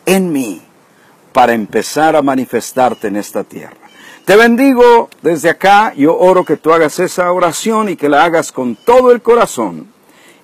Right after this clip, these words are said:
y que la compartas a tus familiares y a tus amigos, porque estas son buenas nuevas.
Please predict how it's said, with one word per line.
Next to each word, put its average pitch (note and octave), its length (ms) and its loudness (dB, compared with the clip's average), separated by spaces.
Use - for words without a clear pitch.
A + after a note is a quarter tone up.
y - 60 -20
que A#2 120 -8
la - 100 -4
compartas B2+ 920 -4
a A#2 80 -2
tus A#2 240 -12
familiares C#3+ 920 -2
y A#2+ 60 -6
a A#2 60 -6
tus - 240 -12
amigos, D#3 560 -2
porque G#3+ 420 2
estas A#3+ 500 2
son A#2+ 480 -2
buenas E3 560 0
nuevas. - 680 -8